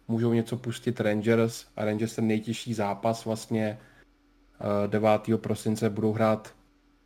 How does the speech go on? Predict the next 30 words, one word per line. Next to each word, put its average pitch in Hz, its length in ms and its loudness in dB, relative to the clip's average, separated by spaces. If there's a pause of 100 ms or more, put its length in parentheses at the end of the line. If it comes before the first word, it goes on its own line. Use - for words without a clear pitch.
(260)
eh, 107 160 0
na 107 120 0
Lyonu, 110 360 2
kde 107 80 0
už 104 120 -2
Lyon 110 200 0
může 110 200 0
mít 110 160 0
jistý 107 300 -2
postup 101 400 -6
a - 40 -4
můžou 107 220 -2
tam 107 200 -2
urvat 107 320 0
nějaký 104 300 -4
body. 98 240 -2
Takže 113 260 0
tohle 127 200 6
to 131 140 0
taky 110 280 0
hraje 110 140 4
spíš 104 220 -6
ve 104 80 0
prospěch 110 440 -2
Rangers 104 380 -2
než 107 140 -4
Sparty 120 600 -2 (1200)
na 113 80 4
to, 110 260 2
aby 104 600 6